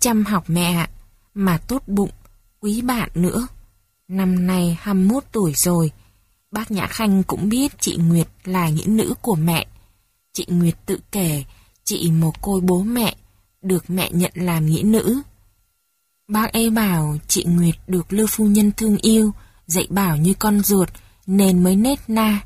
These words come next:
đảm đang lắm." Hình thật sự thấy vui về chuyện này, càng nghĩ càng thấy yên tâm về tương lai của hai đứa con cái. Sau này, Lạng và Nguyệt có thể được gần gũi nhau lâu dài.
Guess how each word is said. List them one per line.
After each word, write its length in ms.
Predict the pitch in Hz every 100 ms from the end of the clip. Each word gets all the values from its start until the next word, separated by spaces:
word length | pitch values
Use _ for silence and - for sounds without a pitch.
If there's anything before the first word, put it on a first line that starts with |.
| - -
đảm 340 | 180 160 139
đang 280 | 180 208 208
lắm." 160 | 247 277 - _ _ _ _ _ _ _ _ _ _ _ _ _ _ _ _ -
Hình 240 | 185 175 165
thật 120 | 160
sự 360 | - - 175 -
thấy 240 | - 180 196
vui 280 | 226 208 202 202 -
về 180 | 185
chuyện 260 | 156 - -
này, 340 | 160 165 156 151 - _ _ _ -
càng 300 | 170 147 143
nghĩ 300 | 175 196 226 - -
càng 220 | 170 135
thấy 140 | 170 190
yên 240 | 208 196
tâm 300 | - 196 185 - - -
về 240 | 180 151 -
tương 220 | 190 180
lai 260 | 190 190 180
của 100 | 156
hai 300 | 143 - 185
đứa 140 | 175 190
con 200 | - 196 180
cái. 380 | 180 170 180 262 - - _ _ _ -
Sau 240 | - 185
này, 380 | 175 170 151 139 - - -
Lạng 280 | 170 170 -
và 180 | 156 160
Nguyệt 340 | 151 160 151 - _ _ -
có 140 | 196
thể 200 | 214 220
được 180 | 156 156 -
gần 300 | 175 156 147
gũi 200 | 156 208
nhau 280 | 226 214
lâu 260 | 202 202 196
dài. 440 | 185 185 165 151